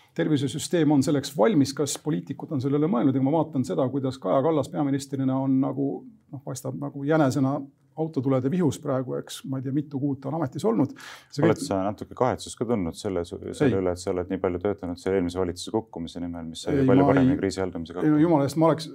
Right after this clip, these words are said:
Speaker 1: nojah, Martin Helme oleks meid, ma arvan, et järgmise aasta alguseks lõhki laenanud ja siis oleks tulnud see kriis, kus üldse midagi oleks enam. Vähemalt ma kujutan ette, et Reformierakonnaga sellist asja ei juhtu, aga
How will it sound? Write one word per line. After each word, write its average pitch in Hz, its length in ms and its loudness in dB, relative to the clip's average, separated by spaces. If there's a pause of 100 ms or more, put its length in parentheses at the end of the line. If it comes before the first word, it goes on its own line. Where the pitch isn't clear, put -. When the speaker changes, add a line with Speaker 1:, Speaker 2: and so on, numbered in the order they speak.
(300)
Speaker 1:
nojah, 143 240 0
Martin 170 300 2
Helme 160 240 4
oleks 139 180 -2
meid, 135 140 -4 (180)
ma 147 140 2
arvan, 131 320 0
et - 100 -8
järgmise 143 400 0
aasta 143 320 -4
alguseks 143 460 -4
lõhki 190 260 -2
laenanud 131 540 -4
ja - 100 -8
siis 180 220 0
oleks 131 240 -4
tulnud 131 260 -4
see 147 160 -2
kriis, 135 240 -4
kus - 160 -8
üldse 160 300 2
midagi 127 260 -4
oleks 135 240 -8
enam. 131 220 -8 (340)
Vähemalt 135 320 0
ma 127 80 -2
kujutan 151 300 0
ette, 135 340 -6
et 151 160 -14
Reformierakonnaga 135 680 0
sellist 151 260 -4
asja 139 240 -6
ei 165 80 -2
juhtu, 175 320 -2
aga 131 160 2